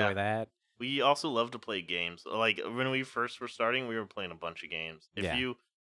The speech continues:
Speaker 1: uh, we did, uh, on our Avengers Endgame podcast, it was a two-parter, 'cause we just, it, it was, like, almost three hours, 'cause we had, we saw it the next day we, we recorded with another friend. Um, and we did,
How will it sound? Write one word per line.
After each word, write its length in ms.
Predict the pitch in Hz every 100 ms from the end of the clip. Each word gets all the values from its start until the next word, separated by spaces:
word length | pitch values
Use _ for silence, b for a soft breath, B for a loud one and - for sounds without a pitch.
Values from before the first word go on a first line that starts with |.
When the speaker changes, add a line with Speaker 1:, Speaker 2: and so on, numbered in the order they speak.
| _ -
Speaker 1:
uh, 280 | 107 101 90
we 80 | 123
did, 260 | 139 147 135
uh, 420 | 120 110 101 95
on 80 | 107
our 180 | 110 110
Avengers 720 | 98 87 113 127 101 92 - _ 110
Endgame 380 | 135 117 95
podcast, 640 | 95 90 85 90 82 - -
it 40 |
was 160 | 101 95
a 40 |
two-parter, 680 | 85 - 113 - 85 80 78 - _ -
'cause 160 | 85 95
we 100 | 98
just, 240 | 92 - _ -
it, 120 | -
it 40 | 104
was, 100 | 113
like, 160 | 107 -
almost 360 | 98 92 - -
three 160 | 80
hours, 380 | 80 78 78 - _
'cause 120 | 85 80
we 80 | 82
had, 200 | 87 82 _ _ _ _ -
we 60 | 95
saw 320 | - 113 117
it 140 | 110
the 60 | 101
next 240 | 104 -
day 160 | - 92
we, 320 | 87 82 78 _
we 80 | 85
recorded 540 | 80 _ 95 92 85
with 180 | 80 80
another 260 | 85 87 82
friend. 360 | - 87 80 78 _ _ _ _ - B _ -
Um, 420 | 92 87 82 80 _ -
and 140 | 92
we 120 | 95
did, 440 | 90 92 90 90